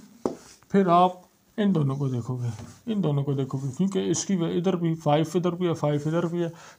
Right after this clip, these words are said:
तो इधर से आप एक log ले लोगे, एक log ले लोगे, यहाँ से फ़ोर ले लोगे, पहले log की बेस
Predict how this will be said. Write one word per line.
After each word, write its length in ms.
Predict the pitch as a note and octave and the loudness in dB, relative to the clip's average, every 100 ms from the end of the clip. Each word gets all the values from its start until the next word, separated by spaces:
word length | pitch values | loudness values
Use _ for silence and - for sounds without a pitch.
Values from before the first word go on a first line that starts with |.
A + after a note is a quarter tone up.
| - | -2
तो 80 | G3 | 0
इधर 240 | E3+ F3 | 4 2
से 160 | - D#3+ | 4 4
आप 220 | D#3 - | 4 6
एक 220 | F#3 F3 | 4 6
log 260 | C#3+ C#3 C3 | 6 4 2
ले 160 | C3+ C3 | 2 2
लोगे, 1000 | B2+ B2 - - _ - - - F3 F#3 | 0 -6 -12 -20 _ -20 -8 4 6 6
एक 200 | F#3+ - - _ _ _ _ _ _ _ | 4 -10 -20 _ _ _ _ _ _ _
log 420 | D3+ D3 D#3 E3 F3 | 4 6 8 6 6
ले 180 | F#3+ G3 | 6 6
लोगे, 340 | G3+ G3 F#3+ - - - - - _ _ | 6 4 2 0 -10 -20 -20 -20 _ _
यहाँ 340 | - D#3+ C#3 E3+ | 0 2 2 0
से 240 | - E3+ | 0 -2
फ़ोर 400 | E3 - D3+ E3+ | -2 0 4 4
ले 180 | G3 G3+ | 4 4
लोगे, 480 | G3+ G3 F3+ D#3+ E3 | 6 4 4 2 0
पहले 340 | - D#3 F3 F3 | 2 4 6 8
log 280 | E3 D#3+ D#3+ | 6 4 4
की 80 | D#3+ | 4
बेस 360 | C#3+ D3+ G3 | 8 8 6